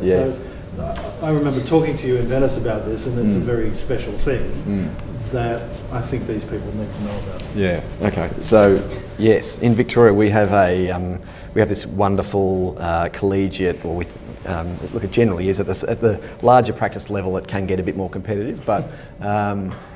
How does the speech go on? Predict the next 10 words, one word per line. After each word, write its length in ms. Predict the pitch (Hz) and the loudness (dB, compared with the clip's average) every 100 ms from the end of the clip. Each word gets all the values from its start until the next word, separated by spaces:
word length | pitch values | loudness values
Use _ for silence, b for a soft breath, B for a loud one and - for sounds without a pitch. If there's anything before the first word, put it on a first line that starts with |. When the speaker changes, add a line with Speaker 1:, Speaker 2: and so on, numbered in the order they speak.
| B - | B -8
Speaker 1:
certainly, 800 | - 123 110 110 107 104 98 - - - - | 2 2 2 -2 -2 -2 -4 -10 -18 -20 -10
uh, 580 | 101 98 98 95 95 87 - - - - - | -4 -2 -2 -2 -4 -6 -12 -16 -16 -16 -4
we've, 320 | 117 95 - - B B B | -2 -2 -10 -18 B B B
about 220 | 117 160 | 0 0
ten 200 | 151 135 | 2 2
years 200 | 131 120 | 4 2
ago 260 | 113 110 104 | 2 2 4
we 120 | 104 | 2
had 260 | 101 98 98 | 0 -2 -2
a 540 | 101 98 95 95 92 | -4 -4 -2 -4 -6